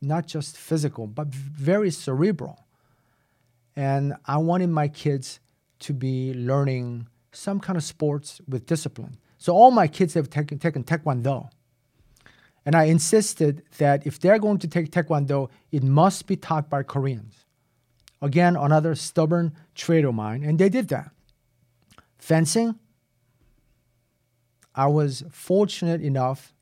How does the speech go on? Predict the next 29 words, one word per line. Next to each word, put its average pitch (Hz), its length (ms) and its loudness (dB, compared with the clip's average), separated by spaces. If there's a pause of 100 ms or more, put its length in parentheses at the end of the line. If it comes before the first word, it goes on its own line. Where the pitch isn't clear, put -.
(420)
to 139 100 -8
be 143 380 0
in 127 120 -6
touch - 460 -8 (380)
with 120 180 -10
Coach 151 320 -4
Bohan. 131 460 -4 (340)
Our 123 180 -2
path 143 560 -4
crossed, - 580 -6 (800)
and 120 640 -4 (720)
I 156 120 0
really 180 240 2
wanna 147 240 0
hear 135 180 -2
about 117 500 -4 (440)
his 131 260 -8
life 147 380 0
in 123 80 -6
Croatia, 120 840 -6 (300)
how 160 240 -2
he 165 80 0
came 165 240 -2
to 151 100 -4
be 151 160 0
in 147 80 0
the 139 120 -2
United 117 340 -6
States, 113 520 -12